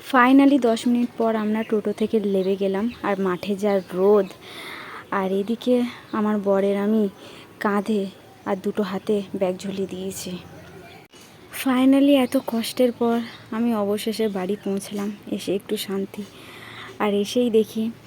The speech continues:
মা দেখি কত কিছু রান্না করছে, আর বাবা এদিকে বসে আছে। আর তারপরে ঘরে গিয়ে দেখি আমার মেয়ে খেলা করছে আর আমার দুটো ভাই বসে আছে। এদিকে আমাদের বাড়ির দুটো জামাই, আমার বর আর আমার জামাইবাবু,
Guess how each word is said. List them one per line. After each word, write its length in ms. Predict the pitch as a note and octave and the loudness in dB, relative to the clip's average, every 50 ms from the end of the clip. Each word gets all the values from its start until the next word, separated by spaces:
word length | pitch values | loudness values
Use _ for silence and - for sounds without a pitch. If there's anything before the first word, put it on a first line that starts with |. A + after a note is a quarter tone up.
| - - - - - - G3 | -20 -18 -18 -12 -4 -2 0
মা 100 | G3 F#3+ G3 F#3+ G3+ | 0 0 0 0 -2
দেখি 200 | G3+ G3+ A3 A3+ - - G#3+ | -2 0 -2 -2 -2 -2 -2
কত 200 | G3+ G3 G3 - G#3+ G#3+ G3+ - | -4 -2 -2 -2 -2 -2 -2 -2
কিছু 200 | - G#3 - - A3 G3+ G3+ | -6 -6 -2 -2 0 0 0
রান্না 280 | F#3+ G3 G3+ G3+ G3+ G3+ - | 2 2 2 0 0 -2 -4
করছে, 280 | G3+ G3 - - - G3+ G3+ | -6 -8 -8 -8 -6 -4 -4
আর 60 | G#3 F#3+ F#3+ | -4 -4 -4
বাবা 180 | F3+ F3+ F#3+ F3+ F3 | -6 -4 -4 -4 -4
এদিকে 260 | F#3 - F#3+ - - G3 F3 F3+ | -4 -6 -6 -4 -4 -4 -2 -2
বসে 260 | F3+ F#3 - - G3+ F#3+ F#3+ | -4 -6 -4 -4 -4 -4 -4
আছে। 240 | F#3+ - - - G3 G3 G#3 - - - - - - - - - - - - - - - - - - F#3 F#3+ | -6 -8 -8 -6 -6 -6 -6 -8 -12 -20 -20 -20 -20 -20 -20 -18 -18 -18 -18 -16 -16 -16 -12 -8 -6 -4 -2
আর 140 | F#3 F#3 F3+ F3+ F#3+ - - - - | -2 -2 -4 -4 -6 -8 -8 -6 -2
তারপরে 440 | E3+ G3 G3+ - A3 G#3+ G#3 A3 G#3+ A3 G#3+ - - G#3 - | -2 -2 0 0 2 2 2 2 0 -2 -4 -4 -4 -2 0
ঘরে 180 | G#3 G#3 G#3 G3+ G3+ | 0 2 0 2 2
গিয়ে 140 | A3 A3 G3+ G#3+ | 2 2 4 2
দেখি 200 | A3 - - A#3 - - G#3 | 2 0 -2 -6 -4 -2 -2
আমার 180 | G#3 G#3 G#3 G#3 G3+ | 0 0 0 2 2
মেয়ে 160 | G3+ G3 G3 G3 - | 2 2 2 0 -2
খেলা 180 | - G3+ F#3 F#3 G3 | -2 -4 -2 -2 -2
করছে 220 | G3+ G#3 - - - | -4 -4 -4 -4 -4
আর 60 | G#3 F#3+ | -2 0
আমার 120 | F3+ F3 F#3 G3 | 0 0 -2 -4
দুটো 140 | F#3+ - G3 F3+ | -6 -6 -6 -4
ভাই 120 | F#3+ F#3+ F3 F#3 | -4 -4 -4 -2
বসে 200 | F#3 F#3+ - - F3+ F#3 | -4 -6 -4 -4 -4 -4
আছে। 180 | G3 - - A3 G3 - - - - - - - - - C4+ B3 | -6 -8 -10 -12 -12 -14 -14 -20 -20 -20 -20 -16 -6 -2 0 0
এদিকে 280 | A3 B3 A#3+ A3+ B3 A#3 A#3 | 2 2 0 2 0 0 2
আমাদের 320 | A#3 A#3 A3+ A3+ A#3 A#3 A3+ G#3+ G3+ | 2 2 2 2 2 2 2 2 0
বাড়ির 240 | G3+ G3 G3+ G#3 G3+ G3+ G#3+ | 0 0 0 -2 -2 -2 -2
দুটো 180 | A3 G3+ A3 A3 G#3 G#3+ | -2 0 2 0 2 2
জামাই, 280 | G3+ G3 G3+ G3+ G#3 G3+ G3+ G3 | 0 -2 0 -2 -2 -2 -2 -2
আমার 160 | G3 G3 G3 G3 F#3+ F#3 | -2 -2 -2 -2 -2 -2
বর 200 | F#3+ F#3+ G3 G3 G3 | -2 -2 0 0 -2
আর 60 | G3 F#3+ F#3 | -2 -2 -2
আমার 160 | F#3 F#3+ F#3+ G3 F#3+ G3 | -2 -2 -4 -4 -4 -4
জামাইবাবু, 540 | F#3+ F3+ F#3 F#3+ F#3 F3+ F#3 F3+ F#3+ F#3+ | -4 -4 -2 -2 -2 -2 -4 -4 -4 -4